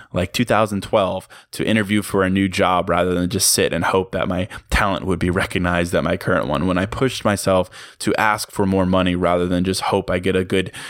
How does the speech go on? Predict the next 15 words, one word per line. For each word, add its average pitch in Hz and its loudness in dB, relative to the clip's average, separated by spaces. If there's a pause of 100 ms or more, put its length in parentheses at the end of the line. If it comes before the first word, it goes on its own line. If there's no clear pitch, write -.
(200)
end 120 2
of 104 0
year 104 4
review 90 2 (180)
and 90 0
get 90 0
a, 87 2 (100)
get 92 -2
a 82 2
raise. 82 0
When 98 2
I 90 2
pushed - -2
myself 95 0
to 90 -2